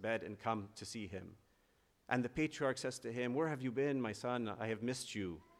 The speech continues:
I haven't seen you in so long." And so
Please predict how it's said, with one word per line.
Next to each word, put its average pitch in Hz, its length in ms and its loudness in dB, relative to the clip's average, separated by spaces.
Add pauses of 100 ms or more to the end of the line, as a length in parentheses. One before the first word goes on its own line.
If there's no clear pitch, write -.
(580)
I 113 40 -2
haven't 120 200 0
seen 143 260 2
you 127 140 6
in 110 120 4
so 117 180 0
long." 110 480 2 (2000)
And 110 120 0
so 127 420 6